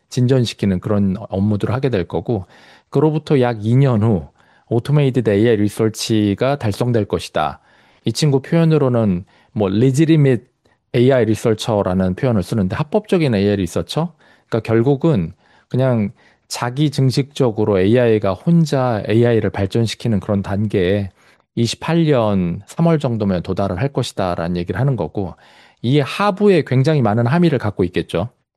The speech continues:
에이아이가 혼자 에이아이를 계속 개발시킨다는 거는 이들 기준에서는 어쩌면 에이지아이, 에이에스아이의 그런 기준에 충족하는 거고, 더 많은 컴퓨터를 투입해서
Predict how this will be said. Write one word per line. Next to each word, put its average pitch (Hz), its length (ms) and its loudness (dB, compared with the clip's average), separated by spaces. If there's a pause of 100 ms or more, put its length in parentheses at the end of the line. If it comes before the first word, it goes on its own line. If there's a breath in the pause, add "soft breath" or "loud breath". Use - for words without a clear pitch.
(240)
에이아이가 117 360 2
혼자 139 280 4
에이아이를 101 480 4
계속 104 260 -4
개발시킨다는 101 720 -2
거는 90 380 -2 (500 soft breath)
이들 151 320 2
기준에서는 113 640 0
어쩌면 90 440 -2
에이지아이, 95 680 0
에이에스아이의 95 680 0
그런 92 220 -8
기준에 101 300 -4
충족하는 139 560 -2
거고, 85 380 -4 (720 soft breath)
더 147 280 2
많은 131 400 0
컴퓨터를 151 800 0
투입해서 160 680 -2